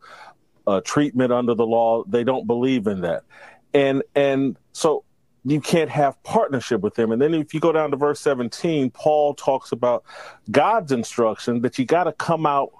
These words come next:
from among them and separate. That's what God instructed.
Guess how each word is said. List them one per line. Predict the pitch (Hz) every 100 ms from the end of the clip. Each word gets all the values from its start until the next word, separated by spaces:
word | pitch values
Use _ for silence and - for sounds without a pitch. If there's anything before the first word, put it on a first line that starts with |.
| _ _ _ _ _ _
from | - 143 127
among | 131 127 143 135 117
them | 107 98 98 98 _ _ _ -
and | 151
separate. | - 208 202 127 92 - -
That's | 123 -
what | 160 - _ -
God | 165 180 123 82 _ 127
instructed. | 117 - 131 107 _ -